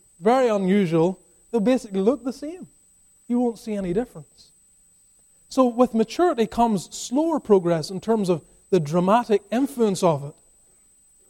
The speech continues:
But it is not to stop. And that's very humbling. It's humbling for a pastor to be exhorted that thy profiting may appear to all.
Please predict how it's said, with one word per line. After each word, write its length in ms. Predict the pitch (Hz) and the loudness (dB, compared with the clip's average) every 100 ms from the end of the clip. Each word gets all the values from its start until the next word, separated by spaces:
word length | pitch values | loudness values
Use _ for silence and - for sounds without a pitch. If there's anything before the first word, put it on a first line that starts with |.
| _ - | _ 0
But 100 | 220 | 2
it 60 | 214 | 2
is 120 | 196 | 0
not 280 | 277 302 - | -2 -4 -8
to 100 | 175 | -12
stop. 560 | - 269 277 - _ _ _ _ _ _ _ _ _ _ _ _ _ _ _ - | -8 -6 -6 -8 _ _ _ _ _ _ _ _ _ _ _ _ _ _ _ -8
And 80 | 277 | -6
that's 100 | 285 | -4
very 180 | 269 190 | -2 0
humbling. 400 | 185 226 151 - _ _ _ _ _ _ _ _ _ _ _ _ _ _ _ _ | 0 0 -6 -12 _ _ _ _ _ _ _ _ _ _ _ _ _ _ _ _
It's 80 | - | -4
humbling 300 | 285 294 220 | 0 0 0
for 120 | 196 | -2
a 60 | |
pastor 460 | - 220 233 220 214 | 0 -2 -2 -4 -8
to 100 | 170 | -2
be 80 | 170 | -2
exhorted 560 | 151 170 208 190 160 _ _ _ _ - | -2 -2 -2 -2 -10 _ _ _ _ -12
that 120 | 180 | -2
thy 160 | 185 170 | -2 -2
profiting 600 | - 247 240 208 196 180 | 0 0 0 -4 -6 -4
may 120 | 180 | -6
appear 460 | 156 208 208 175 - _ - | -6 -4 -4 -4 -12 _ -8
to 100 | 190 | -6
all. 440 | - 175 147 127 | -2 -2 -2 -8